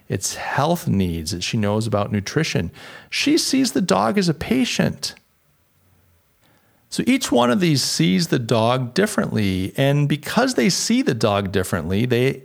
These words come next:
have a, a, an experience. It's different. Their world is different. Now, is one of these a true experience? Is one a lie, et cetera? That's, you know, in this example, not necessarily. They're all re-,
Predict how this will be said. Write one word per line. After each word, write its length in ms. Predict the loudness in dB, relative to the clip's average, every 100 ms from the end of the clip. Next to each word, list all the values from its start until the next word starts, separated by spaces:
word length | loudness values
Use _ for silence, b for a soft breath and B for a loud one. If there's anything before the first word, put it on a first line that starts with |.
| -4
have 460 | 0 0 -2 -6 -16 B B B B B B _ _ _ _ _ _ _ _ _ _ _ _ -4
a, 160 | -4 -6
a, 80 | -12 -10 -14 _ _ -14
an 140 | -2 0
experience. 580 | 0 0 2 4 4 2
It's 140 | 0
different. 340 | 0 2 2
Their 100 | 2
world 320 | 2 4 4 2
is 140 | 2
different. 440 | 0 -2 -4 -8 -12 b b b b b b _ b b b b b b b b b b
Now, 100 | 0
is 220 | 2 2
one 220 | 4 4
of 80 | 2
these 420 | 2 2 2 -2 -4 -4
a 80 |
true 340 | -4 -2 0 0
experience? 540 | 0 0 2 2 2
Is 100 | 0
one 160 | 2 0
a 80 | 2
lie, 460 | 2 2 2 2
et 120 | 2
cetera? 280 | 0 0 2
That's, 420 | 0 0 -6 -10 _ _ -20 -4
you 140 | 0
know, 80 | 2
in 80 | 2
this 180 | 0 -2
example, 520 | -2 0 0 0 0
not 200 | 0 0
necessarily. 360 | -2 0 0
They're 120 | 2 2
all 220 | 2 2
re-, 360 | 0 0 -2